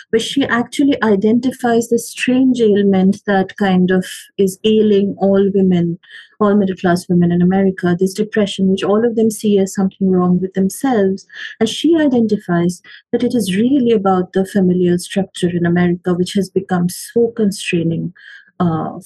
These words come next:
for women, that they don't have space to speak their minds. And this actually, in a sense, kickstarts the feminist movement,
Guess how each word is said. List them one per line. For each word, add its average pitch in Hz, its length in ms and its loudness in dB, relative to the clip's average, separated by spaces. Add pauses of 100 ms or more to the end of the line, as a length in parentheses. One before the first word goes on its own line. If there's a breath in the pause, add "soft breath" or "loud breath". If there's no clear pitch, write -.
for 170 140 0
women, 156 420 -2 (140)
that 196 160 0
they 214 80 2
don't 226 400 0
have 175 360 0 (520)
space - 760 -2 (540)
to 240 100 -4
speak 185 400 -4
their 165 200 2
minds. 185 640 0 (460 loud breath)
And 233 260 2
this 330 320 0
actually, 254 560 0
in 240 120 2
a 240 60 2
sense, 226 540 -2
kickstarts - 720 -4
the 214 120 -2
feminist 180 500 0
movement, 170 500 -2